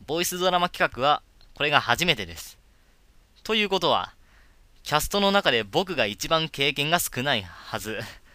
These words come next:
いや、絶対です。えー、そこを踏まえ、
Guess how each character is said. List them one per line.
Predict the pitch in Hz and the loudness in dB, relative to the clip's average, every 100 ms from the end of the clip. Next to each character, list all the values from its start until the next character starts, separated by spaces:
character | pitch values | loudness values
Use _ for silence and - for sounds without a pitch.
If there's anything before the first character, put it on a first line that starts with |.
| - - _ _ _ - 127 | -20 -20 _ _ _ -16 -8
い | 123 | -4
や、 | 107 98 | -2 -4
絶 | 87 127 - | -4 -6 2
対 | 143 | 2
で | 98 | 2
す。 | - - - - - - - - - - | -4 -10 -14 -20 -20 -20 -20 -20 -16 -10
え | 101 101 | -6 -4
ー、 | |
そ | - 123 | -4 -2
こ | 143 | 0
を | 135 | 0
踏 | 117 | 0
ま | 147 139 | 4 4
え、 | 101 | 2